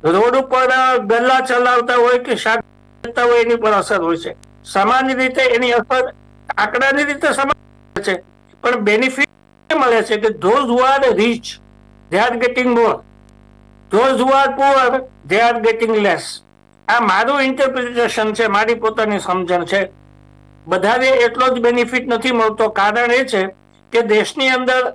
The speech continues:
ગવર્મેન્ટ ખૂબ કરે છે, સરકારનો ખૂબ સારો છે.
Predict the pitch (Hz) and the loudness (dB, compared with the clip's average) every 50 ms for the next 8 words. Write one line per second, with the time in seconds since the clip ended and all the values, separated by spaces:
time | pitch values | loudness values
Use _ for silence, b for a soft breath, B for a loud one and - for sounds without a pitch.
0 | - - 175 202 226 247 262 269 269 277 269 262 - - 269 - - - 240 220 | -10 -6 -2 0 2 2 2 0 0 -2 -6 -6 -4 -4 -4 -4 -2 -4 -2 -2
1 | 226 208 196 - - 180 - 220 214 214 - 240 233 233 240 240 233 233 226 226 | 0 -2 -2 -2 -6 -4 -4 -6 -6 -4 -2 -2 -2 0 0 0 0 2 2 2
2 | 220 214 - - - - - - - - 226 220 220 - 233 226 - - 196 196 | 0 -2 -4 -10 -20 -20 -20 -18 -6 -4 -4 -2 -2 -2 -4 -4 -2 -2 0 2
3 | 214 226 220 196 - 208 185 | 2 2 0 0 0 -2 -4